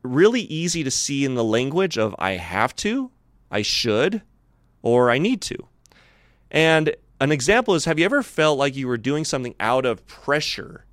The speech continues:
created by others? Like, you're doing it from a societal norm standpoint, from the outside pressure looking in, the societal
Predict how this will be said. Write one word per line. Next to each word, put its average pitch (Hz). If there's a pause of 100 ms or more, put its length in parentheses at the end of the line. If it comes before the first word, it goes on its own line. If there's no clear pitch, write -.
(100)
created 135
by 117
others? 98
Like, 110
you're 127
doing 160
it 190 (300)
from 131
a 123
societal 123
norm 107
standpoint, 82 (320)
from 123
the 120
outside 127 (320)
pressure 120
looking 107
in, 92
the 90
societal 117